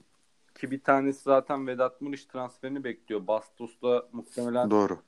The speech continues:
Speaker 1: oradaki takasın bir parçası olduğu için bu noktada çok eleştiremem Fenerbahçe'yi.
Speaker 2: Doğru.
Speaker 1: Hani defansa da yazılan isimler işte Lemos, Malangsar gibi isimler, bunlar,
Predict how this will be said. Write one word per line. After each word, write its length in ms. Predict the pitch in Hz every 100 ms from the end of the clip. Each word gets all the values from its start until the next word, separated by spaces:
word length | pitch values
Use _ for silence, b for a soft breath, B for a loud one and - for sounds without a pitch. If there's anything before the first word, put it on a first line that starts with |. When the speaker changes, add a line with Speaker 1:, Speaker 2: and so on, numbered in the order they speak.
| _
Speaker 1:
oradaki 440 | 117 120 120 117
takasın 460 | - 113 127 - 127
bir 40 |
parçası 480 | 117 123 117 - -
olduğu 180 | 127 120
için 260 | - 123 117
bu 80 |
noktada 320 | 120 117 127 120
çok 220 | - -
eleştiremem 580 | 117 117 - 127 139 110
Fenerbahçe'yi. 960 | - 104 101 95 92 - 107 131 202 - b b b b 101
Speaker 2:
Doğru. 100 | 98
Speaker 1:
Hani 320 | 117 131 123 _
defansa 680 | 120 127 - 139 139 180 165
da 280 | 170 180 - _ -
yazılan 420 | 123 120 135 147
isimler 420 | 147 - 151 151 147
işte 500 | 135 - 110 104 - 110 120
Lemos, 360 | 127 123 120 - - _ - - -
Malangsar 600 | 117 117 123 120 - 135
gibi 200 | 117 123
isimler, 500 | 120 - 151 170 143
bunlar, 360 | 131 143 143